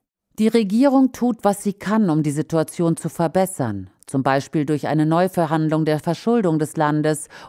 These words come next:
und die Zulassung ausländischer Investitionen. Glücklicherweise steht Kuba nicht auf der U-N-Hungerkarte.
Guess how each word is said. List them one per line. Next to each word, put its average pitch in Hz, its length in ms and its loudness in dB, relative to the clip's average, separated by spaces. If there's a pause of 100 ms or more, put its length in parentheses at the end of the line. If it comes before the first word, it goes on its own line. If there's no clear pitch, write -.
und 262 360 2
die 220 120 -2
Zulassung 202 720 0
ausländischer 160 680 0
Investitionen. 120 1000 -6 (680)
Glücklicherweise 175 800 0
steht 180 260 -4
Kuba 180 320 0
nicht 175 260 -2
auf 170 160 -2
der 156 220 -2
U-N-Hungerkarte. 156 1200 -2